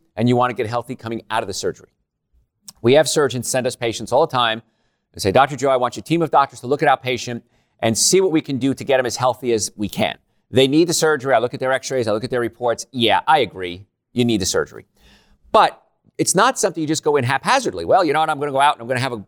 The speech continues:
good time. I'm gonna eat a lot of bad food, get drunk, and then I'm gonna have surgery." Not a good idea.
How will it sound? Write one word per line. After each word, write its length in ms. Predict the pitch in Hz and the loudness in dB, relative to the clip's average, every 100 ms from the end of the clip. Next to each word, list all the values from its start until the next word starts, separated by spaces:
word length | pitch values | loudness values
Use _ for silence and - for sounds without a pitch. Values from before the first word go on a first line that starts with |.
| _ | _
good 160 | - 175 | -2 0
time. 280 | 151 160 156 | 2 0 0
I'm 40 | |
gonna 140 | 135 - | -4 -2
eat 140 | 156 | 0
a 20 | |
lot 160 | 139 139 | 4 2
of 120 | 131 | 0
bad 240 | 110 156 143 | 0 0 0
food, 240 | 151 151 | -2 0
get 180 | 156 151 | 0 0
drunk, 240 | 127 151 | 0 0
and 80 | 123 | -2
then 60 | 139 | -4
I'm 60 | |
gonna 100 | 131 | -2
have 120 | 123 - | -2 0
surgery." 440 | 202 196 101 78 _ _ _ _ _ | 0 0 -2 -12 _ _ _ _ _
Not 200 | 269 320 | 0 2
a 40 | 359 | 2
good 140 | 330 | 0
idea. 380 | 247 320 - | 0 0 -2